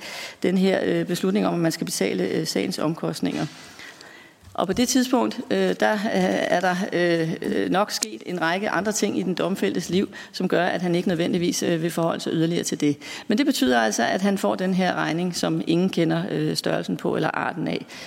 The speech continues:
øh, på det her tidspunkt, uden en, en, som sagt, en chance for at forholde sig kvalificeret til det. Den sidste bestemmelse, jeg vil nævne, det er ikke en bestemmelse i retsplejeloven, det er en bestemmelse i vores, øh, øh, i Menneskerettighedskonventionens artikel seks stykke tre litra C,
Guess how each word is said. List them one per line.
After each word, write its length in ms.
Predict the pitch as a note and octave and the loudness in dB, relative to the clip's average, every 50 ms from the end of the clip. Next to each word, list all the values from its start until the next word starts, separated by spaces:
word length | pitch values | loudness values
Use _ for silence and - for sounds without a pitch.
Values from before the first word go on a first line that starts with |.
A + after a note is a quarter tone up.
| - - - | -16 -8 -2
øh, 280 | - D#3+ D#3 D3+ D3 D3 | 0 0 2 2 0 0
på 100 | - D#3+ | 0 0
det 120 | D3+ C#3+ | 0 2
her 100 | C#3+ D3 | 0 0
tidspunkt, 520 | - - - C#3 B2+ - - C#3 - - - - - | -2 -4 -6 -6 -4 -4 -4 -4 -4 -6 -12 -6 -2
uden 280 | D#3 D#3+ E3 E3 E3+ - | 0 2 2 2 2 2
en, 240 | D#3 D3+ D3 C#3+ C#3 - - - - | 2 2 2 0 -2 -4 -8 -4 -2
en, 140 | D3 D3+ | -2 -2
som 140 | D3+ - D#3+ | -2 -4 -4
sagt, 260 | D3 - D3+ D#3 D3+ | -4 -4 -4 -4 -4
en 80 | D#3 D3+ | -4 -4
chance 360 | D3+ - D3+ C#3+ D3 D3 - | -4 -2 -2 -4 -4 -4 -6
for 160 | D#3 - - | -6 -6 -6
at 200 | - - - - | -6 -4 -6 -6
forholde 320 | - - - D3+ - - - | -6 -6 -4 -4 -4 -4 -4
sig 160 | - - D#3+ D3+ - - - - - | -4 -4 -6 -6 -8 -14 -20 -18 -14
kvalificeret 560 | - - - D3 C#3+ D#3+ D#3 - - D3+ - C#3+ | -6 -2 -2 -2 0 -2 -4 -2 -2 -2 -2 -2
til 160 | - - C#3+ | -4 -4 -4
det. 100 | D3 C#3+ - - - - - - - - - - - - - - - - - | -6 -6 -10 -14 -20 -20 -20 -18 -18 -18 -18 -18 -18 -18 -20 -20 -14 -4 0
Den 100 | G3 F#3+ | 2 2
sidste 260 | F#3 - C4 A#3+ - | 4 4 4 4 2
bestemmelse, 340 | A#3+ G#3+ A3+ A3 A3 G#3 A3 | 2 2 2 2 2 2 0
jeg 60 | G#3 | 2
vil 60 | F#3 | 2
nævne, 220 | F#3 F3 F3+ G3 G3 | 4 4 4 4 4
det 60 | G#3+ | 4
er 20 | |
ikke 100 | G3 G3 | 4 4
en 60 | G#3 G3 | 2 2
bestemmelse 340 | F3+ - G3 G3 G3 F#3 | 2 0 0 0 0 0
i 20 | F#3 | 0
retsplejeloven, 520 | E3 E3 F3+ - - F#3+ F3+ F3+ F3+ F3+ | 0 0 0 0 0 0 2 2 2 0
det 80 | F3 F#3+ | 2 0
er 40 | F#3+ | 0
en 40 | |
bestemmelse 460 | F#3 F3 - F#3+ G3 G3 G3 F3+ G3 F#3+ | 0 2 2 2 2 2 0 0 0 0
i 300 | - - F3 E3+ E3 D#3+ | 2 2 2 2 0 0
vores, 340 | F3 D#3+ D#3+ E3 D#3+ - | 0 -2 -2 -2 -2 -2
øh, 220 | - F3 E3 D#3 D#3 - | -2 0 0 0 -2 -4
øh, 480 | - F2+ - - - - - - D#3+ | -4 -2 -2 -2 -2 -2 0 0 0
i 40 | F3 | 2
Menneskerettighedskonventionens 880 | D#3+ F3 F#3+ - G#3 F#3+ F#3 F3+ - G3 F3+ F3 D#3+ - F3+ E3+ E3 - | 2 2 2 2 2 0 0 0 0 0 0 0 0 0 0 -2 -2 -4
artikel 300 | E3+ - - F3 D#3+ D#3 | -2 -2 0 0 0 0
seks 240 | - F3 F3 F3 | 0 0 0 0
stykke 200 | - - F#3 F3 | 0 -2 -2 -2
tre 300 | F3 - - - F3+ - | 0 0 0 0 0 0
litra 340 | - E3 F3+ E3+ - - F3 | 0 0 0 0 0 0 0
C, 380 | D#3 - - - F#3+ E3+ A2 | 0 2 2 2 2 0 -2